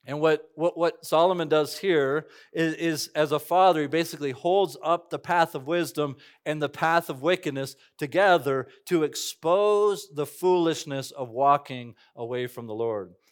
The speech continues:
and walking in the path of wickedness. So in verses ten through thirteen, what you get then is the way of the righteous, the way of wisdom. And what does he start with? Well, the same thing he just passed down from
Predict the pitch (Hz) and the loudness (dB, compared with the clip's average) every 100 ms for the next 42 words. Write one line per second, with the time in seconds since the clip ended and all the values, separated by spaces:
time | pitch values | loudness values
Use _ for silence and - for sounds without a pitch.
0 | _ - 123 117 127 139 139 127 120 143 | _ -10 -10 -4 0 0 -2 -12 -12 -10
1 | 143 135 120 - 123 117 - - 113 104 | -8 -6 -8 -6 -6 -6 -8 -12 -10 -10
2 | 101 _ _ _ _ 113 120 113 95 85 | -12 _ _ _ _ -16 -16 -16 -20 -20
3 | - - _ _ _ - 147 143 165 160 | -20 -20 _ _ _ -6 -4 -2 -4 -4
4 | 143 - 185 180 170 151 160 151 220 185 | -8 -4 -4 -2 -6 -2 -4 -2 -4 -2
5 | 147 143 143 180 185 151 135 - - _ | -2 -4 -2 0 0 0 -4 -6 -12 _
6 | 151 131 131 151 151 156 180 196 - 113 | -2 0 2 2 2 0 0 -2 -8 -12
7 | - - - _ _ _ _ _ _ _ | -16 -20 -20 _ _ _ _ _ _ _
8 | _ - 147 131 151 185 151 185 196 185 | _ -6 -4 2 4 4 2 0 -2 -4
9 | 143 107 87 _ _ _ _ _ _ _ | -10 -10 _ _ _ _ _ _ _ _
10 | _ _ _ _ 113 127 160 170 165 190 | _ _ _ _ -10 -6 -4 -6 -4 0
11 | 214 165 139 92 - 120 160 208 156 - | 0 0 -2 -4 -8 -4 -4 -4 -12 -14
12 | 196 208 - 196 214 190 185 165 185 - | -14 -16 -14 -10 -8 -6 -8 -8 -8 -6
13 | 190 185 - 175 190 180 185 180 | -4 -4 -6 -4 -4 -4 -6 -6